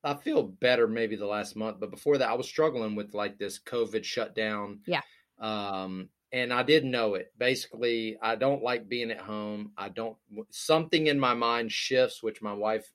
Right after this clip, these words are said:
Speaker 1: and in-laws can't stand it 'cause they live with us, is that when I get home, I wanna do nothing. I wanna either watch T V, I wanna go to the park with my son, like, nothing that involves responsibility or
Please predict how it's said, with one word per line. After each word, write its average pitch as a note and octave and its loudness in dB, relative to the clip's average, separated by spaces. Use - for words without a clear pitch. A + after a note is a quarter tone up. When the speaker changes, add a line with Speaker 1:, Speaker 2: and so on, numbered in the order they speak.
Speaker 1:
and G2+ -12
in-laws G2+ -8
can't F#2+ -12
stand G#2 -8
it - -12
'cause F#2+ -16
they G2 -8
live F#2 -8
with G2+ -10
us, G2+ -8
is A2 -2
that A2 2
when A2+ -2
I D3+ 4
get G#3 6
home, C3+ 2
I B2+ 4
wanna C#3 2
do C3+ -2
nothing. C3 -2
I G#2+ 0
wanna A2+ -2
either A2 -2
watch A2 0
T D#3 -2
V, B2+ 0
I G#2 -4
wanna G#2 -4
go A2 0
to A#2+ 0
the A#2 -4
park B2 -2
with B2+ -2
my B2 -4
son, A2+ -4
like, A2 0
nothing G3 6
that F3 6
involves C#3 6
responsibility C#3+ 4
or A#2 0